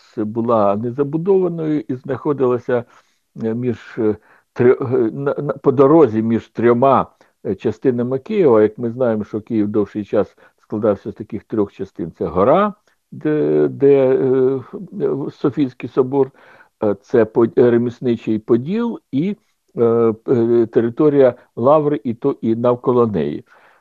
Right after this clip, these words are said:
Так от, якраз ця те-, ця, ця місцина, вона була незабудованою, там була собі дорога, пога-, як-, сяка така ґрунтова, тому що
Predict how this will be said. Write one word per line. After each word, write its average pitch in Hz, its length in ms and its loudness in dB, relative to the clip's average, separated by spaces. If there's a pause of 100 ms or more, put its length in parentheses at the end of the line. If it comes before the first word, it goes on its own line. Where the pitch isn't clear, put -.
Так 139 220 -6
от, 214 160 0
якраз 180 600 -2
ця 262 160 0
те-, 226 220 -4
ця, - 220 -10
ця 240 180 -4
місцина, 151 480 -4
вона 233 200 -4
була 240 220 -4
незабудованою, 208 920 0
там 175 260 -2
була 160 260 2
собі 147 300 -4
дорога, 160 760 4 (120)
пога-, 135 420 -6
як-, - 320 -6
сяка 139 300 0
така 135 400 -2 (520)
ґрунтова, 135 840 4 (220)
тому 104 260 -6
що 107 260 -6